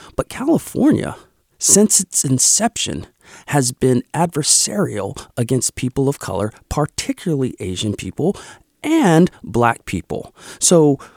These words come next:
when we see what happens in Buffalo, we can't think that that can't happen here because it's already happening here. The Southern Poverty Law Center has identified more than forty extremist groups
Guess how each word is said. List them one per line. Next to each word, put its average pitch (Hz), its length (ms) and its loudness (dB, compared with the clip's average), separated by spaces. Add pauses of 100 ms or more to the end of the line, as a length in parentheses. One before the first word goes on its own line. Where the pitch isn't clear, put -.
(240)
when 180 280 6
we 208 100 0
see 220 280 4
what 202 160 0
happens 160 440 0
in 131 80 2
Buffalo, 120 520 2
we 123 240 0
can't - 440 -2 (260)
think 156 300 2
that 120 220 0 (160)
that - 320 -4
can't - 300 -2
happen 123 360 -2
here 120 400 0 (360)
because 139 280 2
it's 151 160 -2 (140)
already 156 680 2 (120)
happening 117 580 -2
here. 90 280 -4 (220)
The 135 80 2
Southern 226 420 4
Poverty 151 640 -2
Law 117 240 0
Center 110 280 0
has 110 220 -4 (120)
identified 117 840 -2
more 123 200 2
than 101 120 -2
forty 269 640 2 (300)
extremist 175 680 2 (140)
groups 123 460 0